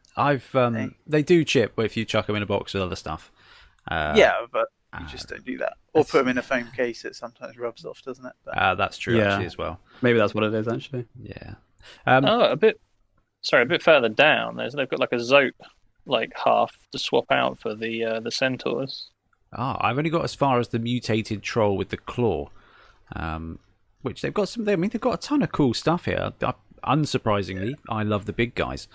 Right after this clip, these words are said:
Speaker 1: um, and they,
Speaker 2: <laughs>
Speaker 1: yeah, the troll is pretty sweet. The Minotaur is really sweet. I think I'm gonna have to get this Minotaur because, you know,
Speaker 2: Yeah.
Speaker 1: do a special Minotaur Monday for that.
Speaker 2: Some
Speaker 1: Uh,
Speaker 2: cool star players, actually.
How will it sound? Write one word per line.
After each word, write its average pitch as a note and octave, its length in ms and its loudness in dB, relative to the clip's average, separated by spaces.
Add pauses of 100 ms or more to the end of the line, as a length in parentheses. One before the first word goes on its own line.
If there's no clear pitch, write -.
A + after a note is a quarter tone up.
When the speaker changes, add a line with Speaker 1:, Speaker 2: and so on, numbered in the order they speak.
(520)
Speaker 1:
um, F2+ 460 -6 (280)
and G#2+ 180 -6
they, A2 120 2
Speaker 2:
<laughs> B2 340 -2
Speaker 1:
yeah, G2 280 -2
the - 100 -4
troll A#2 340 2
is F#2+ 120 0
pretty F#2 240 -2
sweet. F#2 460 -4
The A2+ 140 -4
Minotaur A#2 580 -2
is E2 140 -8
really F2+ 220 -2
sweet. E2 300 -6
I F#2 60 -6
think C#3+ 140 -6
I'm G2+ 60 -4
gonna F#2 120 -2
have F2 80 -6
to G2 60 -8
get F2+ 200 -2
this D#2+ 160 -8
Minotaur D#2+ 460 -6 (180)
because, F2+ 400 -8
you E2 80 -4
know, D2 80 -8
Speaker 2:
Yeah. - 120 -14 (640)
Speaker 1:
do - 120 -4
a - 60 -8
special - 320 -6
Minotaur F2+ 420 -6
Monday F2+ 340 -6 (340)
for - 120 -14
that. - 180 -8 (240)
Speaker 2:
Some F2+ 200 -6
Speaker 1:
Uh, E2 120 -8
Speaker 2:
cool E3 160 -2
star C3 280 -6
players, C3 400 -8
actually. - 300 -16